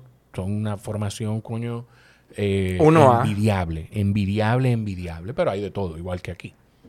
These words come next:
Speaker 2: Claro,
Speaker 1: Eso,
Speaker 2: pero,
Speaker 1: eso es lo que me, lo que me
Speaker 2: pero
Speaker 1: parece.
Speaker 2: volviendo al tema de las pieles, me encontraba las pieles como súper extrañas.
Speaker 1: Ujú.
Speaker 2: Eh, y los colores como que nunca funcionaban.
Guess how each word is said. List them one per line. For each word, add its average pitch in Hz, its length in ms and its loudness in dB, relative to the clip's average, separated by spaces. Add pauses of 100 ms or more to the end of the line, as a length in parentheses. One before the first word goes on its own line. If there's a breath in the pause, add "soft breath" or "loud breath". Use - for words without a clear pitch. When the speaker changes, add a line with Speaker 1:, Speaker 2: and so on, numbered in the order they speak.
(120)
Speaker 2:
Claro, 120 300 -4
Speaker 1:
Eso, 120 80 -12
Speaker 2:
pero, 147 260 4
Speaker 1:
eso 123 160 -2
es 139 40 0
lo 139 80 0
que 135 80 -2
me, 120 200 -4
lo 113 120 -4
que 110 100 -10
me 104 160 -12
Speaker 2:
pero 151 200 6
Speaker 1:
parece. 151 60 6
Speaker 2:
volviendo 151 380 4
al 180 80 0
tema 190 220 2
de 185 80 4
las 160 160 0
pieles, 123 460 -2
me 143 120 -6
encontraba 131 360 -2
las 151 100 -6
pieles 143 220 -8
como 131 220 -10
súper 127 360 -8
extrañas. - 640 -14
Speaker 1:
Ujú. 110 100 -6 (400)
Speaker 2:
Eh, - 140 -6
y 143 80 0
los 127 120 0
colores 117 240 -4
como 123 160 -4
que 123 80 -8
nunca 110 200 -8
funcionaban. 104 1080 -8